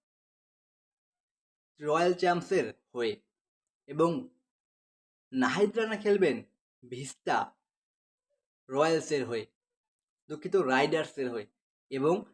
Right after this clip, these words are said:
সাইফ হাসান খেলবেন স্পিন স্টেলিয়ন্সের হয়ে। তিনজন বাংলাদেশি খেলোয়াড় খেলবেন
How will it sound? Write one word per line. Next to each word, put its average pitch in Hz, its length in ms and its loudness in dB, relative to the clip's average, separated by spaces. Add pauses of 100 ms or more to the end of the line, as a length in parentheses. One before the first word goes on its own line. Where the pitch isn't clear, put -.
(280)
সাইফ 185 300 2
হাসান 214 200 -2 (100)
খেলবেন 202 340 2 (3250)
স্পিন 170 560 2 (320)
স্টেলিয়ন্সের 160 640 -2
হয়ে। 117 140 -6 (720)
তিনজন 202 380 6 (120)
বাংলাদেশি 143 460 0
খেলোয়াড় 143 320 0 (100)
খেলবেন 156 340 -2